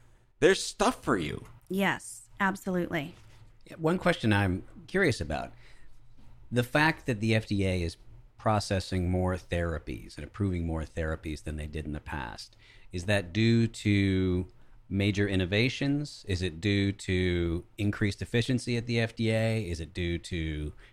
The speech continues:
Speaker 3: increased advocacy? Is it all of them? Is it something else?
Speaker 2: Yeah, I would say all of the above.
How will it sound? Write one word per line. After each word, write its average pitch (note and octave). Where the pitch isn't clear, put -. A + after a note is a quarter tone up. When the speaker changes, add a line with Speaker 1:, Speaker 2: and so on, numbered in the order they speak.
Speaker 3:
increased E2
advocacy? A2
Is D2+
it D2+
all G#2
of A2
them? A#2+
Is D2+
it -
something -
else? F4
Speaker 2:
Yeah, C#4
I C4
would D4+
say C#4+
all A#3
of A3
the A#3
above. G3